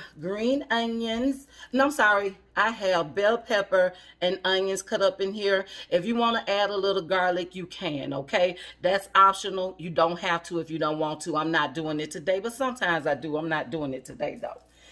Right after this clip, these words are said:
Then you're gonna need a couple of eggs. I'm gonna need some eggs, okay, y'all? And some people use breadcrumbs. I don't like to use the breadcrumbs because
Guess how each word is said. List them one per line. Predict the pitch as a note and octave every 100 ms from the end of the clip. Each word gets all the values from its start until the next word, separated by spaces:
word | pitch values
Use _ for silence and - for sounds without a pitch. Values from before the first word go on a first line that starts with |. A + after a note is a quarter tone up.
| - - D#3
Then | B3+ E4
you're | E4+
gonna | C4 C4 C4+
need | F#3+ G#3 G#3 F#3 G3+ - - - - -
a | C#3+
couple | - F#3 F#3+ G3+
of | G3
eggs. | F3+ F3 F3 - - - -
I'm |
gonna | E3 E3+
need | G3 G#3+
some | C4+ C4
eggs, | C4+ B3+ A3+ E3+
okay, | F3+ - C4 A#3+
y'all? | B3 A#3+ A#3 A3+ A3+ - - - -
And | G#3 G#3 G3+ G#3+ - _ _
some | - D4 E4+
people | D#4 D4 C4
use | A#3+ A#3 A3+ D#3
breadcrumbs. | G3+ G3+ F3+ F#3+ D3 B2+ B2+ - - _ -
I | B3+ E4
don't | F4+ D#4
like | C#4+ C#4 C#4
to | B3+
use | B3+ B3
the | A3+
breadcrumbs | A3+ A3+ A3+ B3 G#3+ G#3
because | - G3 - G3+ F#3+ F3+ F3 F3